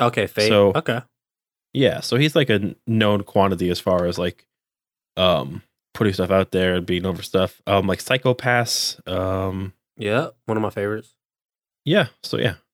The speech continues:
Speaker 1: Oh, sweet. Yeah, this definitely felt so much like anime. I think that's why I was so obsessed with it.
Speaker 2: I wanna see what the next, like, high concept, like, Kamen Rider show is, 'cause it's like, the, like, once in a while there's a show where you're like, "Oh,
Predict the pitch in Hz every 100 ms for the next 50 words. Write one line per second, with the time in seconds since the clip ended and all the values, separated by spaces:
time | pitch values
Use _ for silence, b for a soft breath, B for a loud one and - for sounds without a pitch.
0 | _ - 196 180 - 143 - _ 151 139
1 | 135 165 143 135 - 117 131 113 104 -
2 | 135 123 113 110 104 104 101 101 120 127
3 | 127 123 113 107 101 117 101 - 104 -
4 | - 107 _ _ _ _ _ _ _ -
5 | 127 139 143 160 139 143 127 113 90 107
6 | 113 - 107 101 95 113 - 104 92 -
7 | 104 98 107 101 - 101 98 - 98 101
8 | 95 - 90 92 95 - 98 101 - -
9 | 110 110 117 - 104 101 98 98 98 -
10 | 98 95 95 95 - 98 98 92